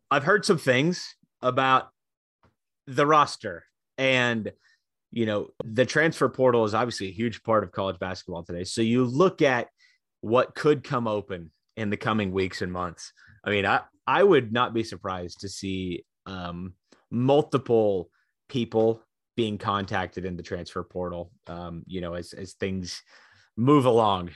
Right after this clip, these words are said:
Um, you know, I, I just think movement is so common, um, that you, you're not gonna be able to avoid it. And I think Oklahoma State could be, uh, in position to lose, lose some folks this year. So we'll see.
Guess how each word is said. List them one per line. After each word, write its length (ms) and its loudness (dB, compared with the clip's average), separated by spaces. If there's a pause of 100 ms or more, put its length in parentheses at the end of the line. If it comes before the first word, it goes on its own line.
(120)
Um, 560 -4 (100)
you 140 -4
know, 200 -8
I, 240 -6
I 120 -6
just 280 -4
think 300 -4 (140)
movement 560 0
is 100 -6
so 240 -4
common, 640 -4 (340)
um, 560 -10 (260)
that 400 -6 (160)
you, 180 -4
you're 220 0
not 160 0
gonna 100 -2
be 60 -2
able 120 0
to 140 -2
avoid 260 -2
it. 40 0
And 60 -6
I 60 -6
think 200 -4
Oklahoma 300 -4
State 300 -8
could 340 -4
be, 380 -4 (320)
uh, 300 -6 (140)
in 200 0
position 480 0
to 120 -4
lose, 460 -4 (180)
lose 280 -4
some 160 -8
folks 300 -10
this 200 -10
year. 200 -10
So 200 -4
we'll 200 2
see. 400 6